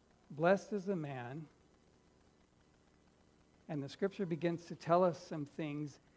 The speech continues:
that need not be a part of who we are in order for us to position ourselves under the blessing of the Lord. Now, we've talked a great deal in the last many weeks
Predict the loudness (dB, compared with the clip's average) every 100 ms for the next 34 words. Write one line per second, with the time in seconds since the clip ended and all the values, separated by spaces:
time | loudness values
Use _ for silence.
0 | _ -4 -2 2 2 2 -2 -16 _ _
1 | _ _ _ -8 -2 6 10 10 8 2
2 | 2 2 0 0 -2 -6 -4 -2 0 2
3 | 0 -4 -14 -10 -8 0 4 4 4 0
4 | -2 -4 -6 -8 -6 -2 -2 -2 -4 -6
5 | -6 -8 -6 -4 -4 -6 -4 -6 -6 -10
6 | -10 -8 -8 -10 -14 -20 _ _ _ _
7 | -16 -2 4 4 6 6 6 6 4 4
8 | 4 6 8 8 6 2 2 0 2 4
9 | 8 6 4